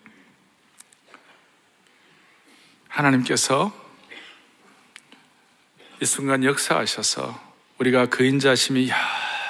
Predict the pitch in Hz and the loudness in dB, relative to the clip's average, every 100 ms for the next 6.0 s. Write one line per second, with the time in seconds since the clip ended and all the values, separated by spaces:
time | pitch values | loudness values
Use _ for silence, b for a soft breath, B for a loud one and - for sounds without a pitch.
0 | B 139 143 139 139 131 131 113 123 - | B -4 0 0 0 0 0 0 -2 -4
1 | 127 120 131 175 - B B B B B | -6 -4 -4 -8 -12 B B B B B
2 | - 143 127 123 113 110 120 120 117 107 | -10 -2 0 2 0 -2 -2 -2 -2 -2
3 | - 156 147 147 120 110 120 113 110 113 | -2 -2 0 2 0 -2 -4 0 -2 -2
4 | - 113 107 - - - 107 - 104 107 | -2 -2 -2 0 0 -2 -4 -2 -2 -2
5 | - - - 98 98 98 101 104 104 107 | 0 0 0 -2 0 2 2 2 0 -8